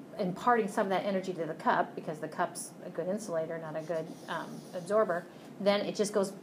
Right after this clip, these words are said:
kind of bounces back into the rest of the water, hot water. I'm like, "Okay, I guess I won't give it anything to the cup because the cup does not want it."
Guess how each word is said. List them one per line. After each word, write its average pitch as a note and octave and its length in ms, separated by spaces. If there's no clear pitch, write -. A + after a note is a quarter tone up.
kind G#3 160
of F#3 80
bounces F#3 380
back F3+ 280
into C#4 220
the D4+ 100
rest F#4 280
of F#4+ 60
the G4 100
water, G4 540
hot C#4+ 140
water. D4+ 180
I'm A#3 60
like, G3+ 160
"Okay, F#4+ 500
I E4 120
guess F#4 180
I F4 80
won't E4 200
give E4 120
it D#4+ 120
anything D4+ 340
to D4 100
the C4 100
cup - 300
because F#3+ 280
the - 60
cup D#3+ 240
does E3 200
not D#3 320
want - 120
it." - 140